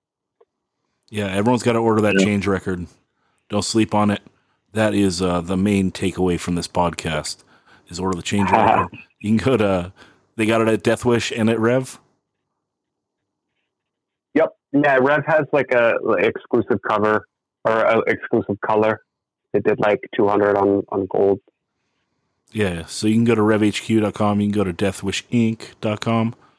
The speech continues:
Speaker 1: and, uh, handle business. Get that Change record. Uh, you're better off going to one of those websites than trying to, to Google Change. Um,
Speaker 3: <laughs>
Speaker 1: th-, they're as hard to Google as the band The Fight, you know? That, that one's hard to
Speaker 3: <laughs>
Speaker 1: find too. So,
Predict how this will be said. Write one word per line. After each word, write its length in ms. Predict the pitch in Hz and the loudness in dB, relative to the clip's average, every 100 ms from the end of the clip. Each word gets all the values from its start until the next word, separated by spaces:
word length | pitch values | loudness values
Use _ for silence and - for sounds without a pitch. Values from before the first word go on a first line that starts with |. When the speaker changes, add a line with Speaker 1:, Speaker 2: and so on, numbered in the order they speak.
| _ _ - | _ _ -8
Speaker 1:
and, 220 | 95 95 | -2 0
uh, 160 | 92 92 | 2 2
handle 240 | 98 107 | 2 0
business. 380 | 107 127 120 104 | 2 0 0 -4
Get 140 | - 110 | -2 -2
that 120 | 113 | 0
Change 280 | - 117 117 | 0 0 2
record. 360 | 120 117 131 127 _ - - _ _ | 0 0 -2 -4 _ -20 -20 _ _
Uh, 440 | 101 95 92 87 87 _ | 0 2 2 -2 -6 _
you're 100 | 110 | -4
better 200 | 104 120 | 0 2
off 140 | 113 - | 0 0
going 180 | 113 | 0
to 60 | 104 | 2
one 120 | 101 | 2
of 80 | 101 | 2
those 200 | 101 98 | 2 2
websites 440 | 101 92 101 95 - | 0 0 -2 -4 -4
than 80 | 92 | -4
trying 220 | - 92 | -2 -2
to, 80 | 87 _ _ _ | -4 _ _ _
to 100 | - 90 | -10 -6
Google 300 | 101 92 87 | -4 -2 -2
Change. 500 | - 101 101 107 - _ _ _ _ _ | -4 -4 -4 -8 -16 _ _ _ _ _
Um, 460 | 95 92 85 78 78 - | -2 0 0 -4 -10 -16
Speaker 3:
<laughs> 120 | _ - - - | _ -2 -2 -2
Speaker 1:
th-, 200 | 160 123 - | -2 0 -2
they're 220 | 117 120 | 0 2
as 100 | 117 | 2
hard 260 | - 110 101 | 0 0 2
to 280 | 98 90 90 | 2 0 -2
Google 360 | 110 101 104 | -2 2 0
as 380 | 95 90 90 - - | 0 -2 -4 -6 -12
the 80 | - | -10
band 280 | 85 92 90 | -4 -4 -4
The 60 | |
Fight, 340 | 82 98 85 73 - _ _ _ _ _ _ | -6 -4 -6 -8 -18 _ _ _ _ _ _
you 120 | 85 | -14
know? 240 | 80 82 87 _ _ _ _ - | -12 -12 -14 _ _ _ _ -10
That, 220 | 95 87 _ _ | -8 -8 _ _
that 160 | 107 101 | -4 -2
one's 200 | 104 95 | 0 0
hard 200 | 101 98 | 2 2
to 100 | 98 | 0
Speaker 3:
<laughs> 80 | 98 | -2
Speaker 1:
find 180 | 92 | -6
too. 220 | 87 90 80 | -6 -8 -8
So, 380 | - 87 85 | -8 -8 -8